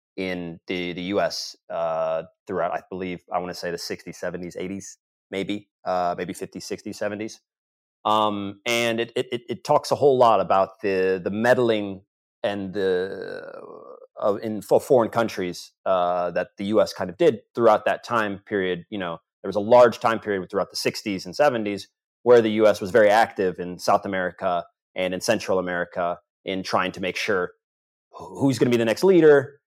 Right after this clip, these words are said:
h-, how much of alliance, h-, h-, how will, are they gonna be our friend, you know, et cetera. And, and that's very well documented. Obviously, that's not a, not really a secret anymore, uh, what, what,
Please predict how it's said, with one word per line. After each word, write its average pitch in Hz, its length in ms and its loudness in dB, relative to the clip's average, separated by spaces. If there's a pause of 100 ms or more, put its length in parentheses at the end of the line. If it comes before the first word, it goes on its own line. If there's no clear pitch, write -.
(240)
h-, - 180 -12
how 113 840 8
much 110 180 0
of 113 60 -2
alliance, 107 520 4
h-, 110 60 -2
h-, 101 300 -6
how 123 160 6
will, 120 460 8 (600)
are 131 120 10
they 131 100 8
gonna 131 120 4
be 123 100 8
our 117 80 10
friend, 185 580 6 (360)
you 135 100 0
know, 113 400 2 (240)
et 110 140 0
cetera. 95 480 6
And, 107 200 0
and 123 80 -4
that's 127 160 0
very 131 220 6
well 110 140 8
documented. 98 520 2
Obviously, 90 320 -2
that's 90 160 -4
not 95 140 -4
a, 87 140 -4
not 104 180 -2
really 92 220 0
a 85 40 -4
secret 95 380 -4
anymore, 87 440 -8 (120)
uh, 85 360 2 (100)
what, 95 220 0 (500)
what, 92 240 4